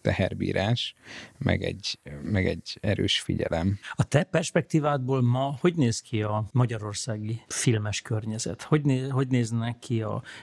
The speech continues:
Speaker 2: magyar filmek? Mennyi van, mennyi, mennyi részed van magyar filmekben? Illetve hogy néz ki a nemzetközi filmipar, mármint a Magyarországon
Speaker 1: Mhm.
Speaker 2: készülő amerikai és európai filmek és sorozatok? Tehát, hogy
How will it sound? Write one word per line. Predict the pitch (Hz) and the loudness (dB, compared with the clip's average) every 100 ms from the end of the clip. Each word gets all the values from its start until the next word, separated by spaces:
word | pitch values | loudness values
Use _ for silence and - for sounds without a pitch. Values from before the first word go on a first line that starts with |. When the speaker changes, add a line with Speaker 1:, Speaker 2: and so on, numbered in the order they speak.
| - | 0
Speaker 2:
magyar | 123 135 143 | 2 4 2
filmek? | 120 - 120 117 117 120 | -2 0 0 2 -2 0
Mennyi | 127 117 117 | 2 2 0
van, | 110 110 110 | -2 -2 0
mennyi, | 113 117 117 127 | 2 2 2 0
mennyi | 131 120 113 113 | 0 2 2 0
részed | 117 113 123 107 | 0 0 0 -2
van | 113 | 0
magyar | 117 120 120 | 0 0 -2
filmekben? | - 117 113 113 117 117 - | -2 0 0 0 0 -2 2
Illetve | 120 113 - 113 | 2 2 0 0
hogy | 113 | 0
néz | 113 - | -2 -4
ki | - | 0
a | 110 | 2
nemzetközi | 113 104 104 - 107 110 | 2 0 -4 -4 -2 -2
filmipar, | - 117 107 107 113 123 | -2 0 2 0 0 0
mármint | 113 117 113 113 | 2 2 2 0
a | |
Magyarországon | 117 117 107 104 - 104 107 110 | 2 2 0 -4 -4 -4 -2 0
Speaker 1:
Mhm. | 120 | 4
Speaker 2:
készülő | 117 147 104 104 104 - | 6 6 2 -6 -8 0
amerikai | 127 117 107 - 107 104 | 2 2 0 -4 -2 0
és | 107 - | -2 0
európai | 110 110 - 117 | 0 0 -2 -2
filmek | - 113 110 104 | 2 2 2 0
és | 120 117 - - - - | -2 -2 -4 -10 -14 -2
sorozatok? | - 117 110 107 104 107 | 2 2 2 -4 -4 -6
Tehát, | - - | -6 -4
hogy | 117 - | -4 -4